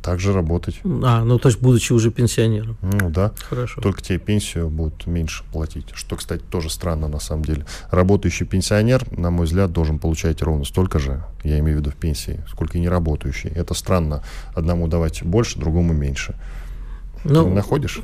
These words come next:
Speaker 2: понимаешь, у нас, к сожалению, ситуация такая, что пенсионные системы старых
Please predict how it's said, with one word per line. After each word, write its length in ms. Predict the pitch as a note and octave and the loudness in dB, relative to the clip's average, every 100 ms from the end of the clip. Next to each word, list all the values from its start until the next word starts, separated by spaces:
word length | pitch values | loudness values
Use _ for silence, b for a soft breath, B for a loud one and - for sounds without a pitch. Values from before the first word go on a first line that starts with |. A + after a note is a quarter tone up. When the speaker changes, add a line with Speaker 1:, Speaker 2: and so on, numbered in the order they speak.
| - | 2
Speaker 2:
понимаешь, 340 | C3+ F#3+ - | 4 6 4
у 60 | D3 | 4
нас, 100 | D#3 | 4
к 60 | |
сожалению, 480 | C#3 B2+ C#3 C3 B2 | 2 4 4 4 2
ситуация 560 | - - B2+ A#2 - A#2 | 0 2 2 2 -2 -4
такая, 400 | C#3 A#2+ A#2+ - | -4 -2 -2 -2
что 560 | - - A2+ A#1 A#1 - | -4 -6 -4 -4 -6 -6
пенсионные 500 | C3 B2+ F3 D3+ C3+ | 0 2 4 6 4
системы 540 | A#2+ D3 - D3+ A#2+ A2 | 2 -2 0 2 4 2
старых 640 | - B2 A2 A#2 - - | 2 2 2 -2 -10 -12